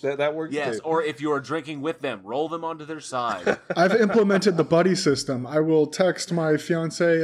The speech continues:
Speaker 3: and my best friend when I'm really drunk, being like, "Hey, I'm really drunk."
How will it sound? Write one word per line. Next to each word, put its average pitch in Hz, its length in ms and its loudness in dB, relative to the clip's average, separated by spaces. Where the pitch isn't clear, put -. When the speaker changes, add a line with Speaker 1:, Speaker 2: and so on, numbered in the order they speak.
Speaker 3:
and 151 100 -2
my 147 120 0
best 151 260 0
friend 160 480 2
when 160 100 -2
I'm 143 160 -2
really 147 220 2
drunk, 165 340 0
being 156 160 0
like, 143 160 0
"Hey, 180 220 4
I'm 143 180 -2
really 143 240 0
drunk." 160 420 0